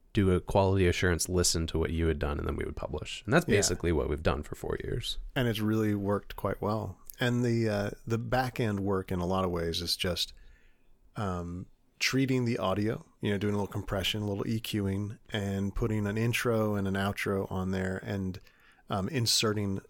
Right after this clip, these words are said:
Speaker 2: ads or breaks.
Speaker 1: Mm, mm-hmm, mm-hmm. Um, so we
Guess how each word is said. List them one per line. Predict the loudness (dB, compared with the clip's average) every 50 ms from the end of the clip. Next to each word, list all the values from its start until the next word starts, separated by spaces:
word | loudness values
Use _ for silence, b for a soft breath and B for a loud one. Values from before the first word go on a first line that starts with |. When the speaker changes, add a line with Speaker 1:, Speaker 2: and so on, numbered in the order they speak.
| -6 -4
Speaker 2:
ads | -2 0 2 2 0 0 0 -2 -4 -2 -2
or | -2 0 2 2 0 0 0 -2 -4 -4 -6 -8 -10 -12 -16 _ -8
breaks. | -4 -2 0 0 -2 -4 -8 -10 -10 -10 -10 -10 -12 -18 -12 -8
Speaker 1:
Mm, | -6 -4 -4 -2 -4 -4 -4 -6 -10 -8 -4
mm-hmm, | -2 0 2 2 2 2 0 -4 -8 -12 -6 -6 -2
mm-hmm. | 0 0 0 0 -2 -4 -10 B B B B B B B B B B B B B B 0 2
Um, | 4 6 6 6 6 4 4 2 0 0 -4 -6 _ _ _ -16 _
so | -4 0 2 2 2
we | 2 0 0 2 2 4 4 4 2 2 0 -2